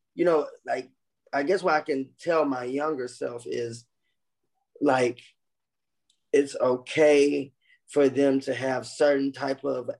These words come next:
aspects or whatever. But then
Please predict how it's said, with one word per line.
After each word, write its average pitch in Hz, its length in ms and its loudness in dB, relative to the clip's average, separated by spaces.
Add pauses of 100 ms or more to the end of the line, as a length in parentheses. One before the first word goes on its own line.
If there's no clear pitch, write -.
(100)
aspects 139 680 -2
or 135 60 -2
whatever. 135 560 -2 (340)
But 147 200 0
then 165 340 2